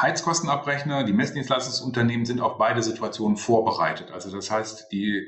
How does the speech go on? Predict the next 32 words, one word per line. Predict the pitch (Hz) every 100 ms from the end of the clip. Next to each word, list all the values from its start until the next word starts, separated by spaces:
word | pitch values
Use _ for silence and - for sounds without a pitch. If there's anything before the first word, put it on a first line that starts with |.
| -
Standards | - - 123 156 160 160
der | -
Messgeräte | 110 135 - 131 131 127 120
können | 120 110 107
beides. | 87 95 110 185 - - _ _ - _
Deshalb | 110 117 - -
könnte | - 160 180
man | 131 120 117
die | 110
Messgeräte | 104 117 127 123 127 - -
auch | - -
prima | - 131 139 151 160 180 - - _ -
über | 160 -
ein | 117
solches | 117 117 120 113 - -
Smart | - 104 -
Meter | 117 117 113
Gateway | 101 - 85
laufen | 82 123 156
lassen. | 175 196 196
Also | - 104
da | 101 107
macht | 117 104
man | 107 104
nichts | 113 - -
falsch, | 117 117 147 127
wenn |
man | 117 107
jetzt | 101 -
das | 92 90
Messgerät, | 107 131 - 135 135 151 - -
ähm, | 143 143 135